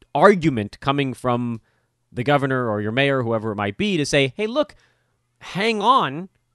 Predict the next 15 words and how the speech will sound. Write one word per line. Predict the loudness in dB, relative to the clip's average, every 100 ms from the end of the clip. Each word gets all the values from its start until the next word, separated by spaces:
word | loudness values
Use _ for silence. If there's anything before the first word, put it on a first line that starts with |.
| _
for | 2 2
another | 4 4 4 4
week | 2 -4 -6
or | -10
two, | -4 -4 -4 -8 _ _ _ -8
and | -4
we | -4
can | -4 -4
really | 0 0
put | 0 0
a |
lid | -2 -4
on | -4 -4
this | -6
thing." | -10 -12